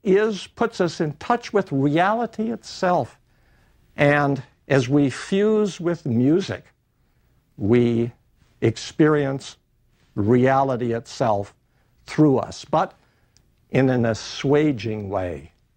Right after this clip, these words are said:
It calms us, or can calm us. Uh, a major power that music has is to circumvent our intellects.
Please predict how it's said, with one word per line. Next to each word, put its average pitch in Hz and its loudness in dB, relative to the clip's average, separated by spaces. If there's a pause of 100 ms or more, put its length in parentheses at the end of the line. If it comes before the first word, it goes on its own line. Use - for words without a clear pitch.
(180)
It 117 -6
calms 117 0
us, - -6
or 92 -2
can 117 -2 (340)
calm 87 -4
us. - -10 (1000)
Uh, 139 4 (220)
a 147 2
major 175 0
power 202 -2
that 113 -6
music 131 0
has 123 -2
is 156 -2
to - -2
circumvent 117 -2 (360)
our 151 2
intellects. 131 -4